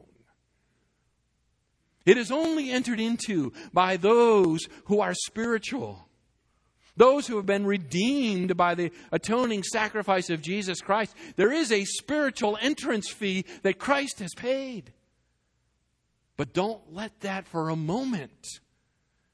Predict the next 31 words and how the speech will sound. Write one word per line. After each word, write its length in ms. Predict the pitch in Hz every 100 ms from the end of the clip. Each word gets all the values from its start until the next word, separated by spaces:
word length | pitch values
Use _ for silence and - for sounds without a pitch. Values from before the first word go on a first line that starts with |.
| _ _ _
delude 500 | 147 190 220 339 339
us 180 | 240 202
into 200 | 214 196
believing 480 | 190 240 269 226 190
that 160 | 180
it 120 | 175 175
is 160 | 170
not 180 | 185 175
a 60 | 165
very 220 | 160 147
tangible, 720 | - 226 277 294 254 247 226 -
it 100 | 202
is 100 | 180
not 200 | 156 156
a 40 | 143
very 280 | 156 147 139
physical, 640 | _ 269 226 202 190 170 - -
it 100 | 170
is 120 | 165
not 200 | 185 180
a 60 | 165
very 240 | 175 156
sense-oriented 1500 | - - 285 277 - - - - 247 247 220 196 190 190 160 - _
kingdom, 360 | - 226 175 151
because 260 | 151 160
it 80 | 139
is. 640 | 165 135 - - - - - _ _ _ _ _ _ _ _ _ _ _ _ _ _ _ _ _ - _ _ _ _ _ _ _ _ _ _ _ _ _ _ _
When 140 | 135
God 260 | 151 190 202
created 420 | - 240 220 202
Adam, 400 | 185 156 - -